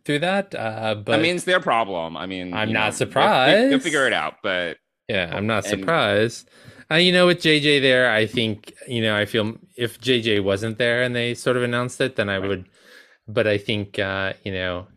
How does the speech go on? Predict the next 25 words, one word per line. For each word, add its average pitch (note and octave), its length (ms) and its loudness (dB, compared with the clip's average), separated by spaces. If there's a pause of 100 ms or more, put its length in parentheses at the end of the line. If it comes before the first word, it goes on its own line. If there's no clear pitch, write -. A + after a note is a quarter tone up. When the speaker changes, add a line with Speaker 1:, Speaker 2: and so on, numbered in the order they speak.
(140)
Speaker 1:
also A2 300 -2
being, G2 420 -4
you G2+ 80 -6
know, F#2 240 -4
the F#2+ 80 -8
director G2+ 440 -2
and F#2+ 200 -4
the F#2+ 80 -4
executive F#2+ 480 -4
producer, F#2+ 880 -4
I G#2 80 -6
mean, G#2 160 -4
he's A2 180 -4
got G2+ 140 -4
some G2+ 200 -6
leverage F#2+ 380 -4
with G2 100 -8
some G2+ 420 -8 (120)
Speaker 2:
You A#2 120 -10
know, A#3 120 2
he's F3+ 160 2
got A#3+ 140 2
Speaker 1:
monies. - 80 -12
Speaker 2:
cred, G#2+ 480 -2
so G#2 520 -4